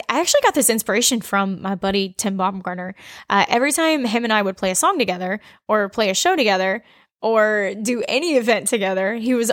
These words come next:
always yelling, "Whiskey break," in between songs. And I had told him while on stage one day, I was like, "Man, that would be a great title for a song."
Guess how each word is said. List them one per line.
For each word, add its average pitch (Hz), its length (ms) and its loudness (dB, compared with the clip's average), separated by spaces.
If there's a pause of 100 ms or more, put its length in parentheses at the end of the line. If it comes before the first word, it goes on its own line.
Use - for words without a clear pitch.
always 220 400 2
yelling, 196 460 -2 (120)
"Whiskey 311 400 2
break," 160 380 -8
in 214 120 -2
between 202 300 -4
songs. 214 520 -4
And 214 200 0
I 208 100 -2
had 254 140 -4
told 214 220 -2
him 190 320 -4 (320)
while 202 540 2
on 202 160 -4
stage 330 240 -2
one 208 100 -4
day, 190 140 -2
I 190 40 -2
was 196 140 -4
like, 196 160 -4
"Man, 269 320 -6
that 233 100 -4
would 277 120 -8
be 285 140 -2
a 247 60 0
great 190 360 -6
title 190 480 -6 (180)
for 208 160 -6
a 202 60 -4
song." 202 420 -2